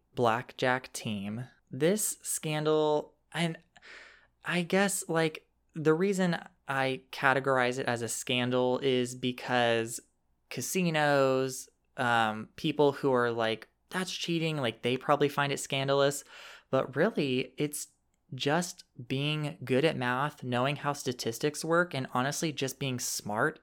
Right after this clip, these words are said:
and knowing how to do it. It's not cheating, it's not illegal, it's knowing how to play the game and make it work for you. And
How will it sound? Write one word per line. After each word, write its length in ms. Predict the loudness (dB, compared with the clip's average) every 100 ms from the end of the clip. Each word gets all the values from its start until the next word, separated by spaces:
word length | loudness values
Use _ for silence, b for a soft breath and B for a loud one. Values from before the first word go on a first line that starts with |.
| _
and 160 | -6 -2
knowing 280 | 0 0 -2
how 120 | -4
to 120 | -4
do 280 | -4 -2 0
it. 240 | -2 -6 B B B B B
It's 220 | -8 -6 -2
not 240 | -2 -2
cheating, 640 | -2 -2 0 -2 -2 -4
it's 240 | -6 -8 -4
not 160 | 0
illegal, 540 | 0 0 -2 2 2 2
it's 220 | -4 -4
knowing 300 | -2 -2 -2
how 160 | -4 -4
to 80 | -4
play 280 | -4 -2 0
the 120 | -2
game 460 | -2 -2 -2 -4 -4
and 120 | -4
make 200 | -2 -2
it 100 | -4
work 260 | -4 -4
for 200 | -6 -4
you. 500 | -4 -2 0 0 -2 -6 B B B -6
And 160 | -4